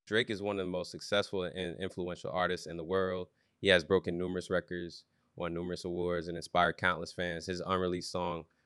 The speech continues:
Don't Run, is a powerful and emotional track that showcases his vulnerability as an artist. The song is a reminder that even the most successful people are capable of making mistakes. It's also a reminder that love is a complicated emotion that can be both beautiful and painful.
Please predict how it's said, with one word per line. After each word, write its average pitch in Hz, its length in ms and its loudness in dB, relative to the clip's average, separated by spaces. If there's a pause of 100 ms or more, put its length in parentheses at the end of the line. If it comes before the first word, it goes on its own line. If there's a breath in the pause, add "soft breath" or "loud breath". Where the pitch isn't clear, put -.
(120)
Don't 95 200 8
Run, 90 220 6
is 82 80 -2
a 85 80 0
powerful 90 480 4
and 85 80 -2
emotional 85 440 -2
track 87 300 4 (360)
that 92 140 6
showcases 90 640 2
his 85 160 -6
vulnerability 85 680 -2
as 80 160 -2
an 80 120 -6
artist. 78 440 0 (260)
The 92 60 -8
song 87 400 -4
is 85 120 -6
a 87 60 -10
reminder 85 580 -4 (360)
that 87 240 2
even 95 500 0 (120)
the 85 80 -4
most 87 220 0
successful 87 680 -2
people 85 380 2
are 80 180 0
capable 87 380 0
of 82 60 0
making 85 260 0
mistakes. - 560 -6 (300)
It's - 80 6
also 98 260 8
a 92 80 2
reminder 90 380 2
that 85 180 0
love 87 260 -2
is 80 80 -8
a 80 60 -10
complicated 85 460 -2
emotion 85 360 -4
that 82 120 -6
can 85 100 -6
be 82 80 -6
both 85 300 0 (440)
beautiful 80 380 -4
and 73 100 -10
painful. 82 380 -8